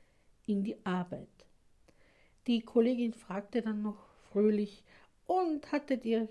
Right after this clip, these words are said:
gestern einen schönen Abend zusammen?" Äh, und wir, wir erwiderten sowas wie: "Ja, war ganz nett." Ganz kurz und knapp.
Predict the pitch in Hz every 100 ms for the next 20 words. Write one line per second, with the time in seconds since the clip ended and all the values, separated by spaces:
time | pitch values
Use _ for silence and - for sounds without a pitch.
0 | - 226 220 - 220 220 214 196 190 190
1 | - - 226 220 202 208 - - _ -
2 | 226 269 285 - - 262 - 240 247 247
3 | 240 - _ _ _ _ _ _ _ _
4 | - - 220 208 202 - - 233 233 220
5 | 214 - _ _ _ _ _ 226 240 247
6 | 240 - 220 214 226 233 - 196 - 202
7 | 196 - 196 202 - - - 165 170 220
8 | 220 - - - _ 214 202 190 190 -
9 | 147 147 - - _ _ _ - _ -
10 | - _ - - _ _ _ _ - 254
11 | 254 - - 214 - 220 220 - 180 175
12 | -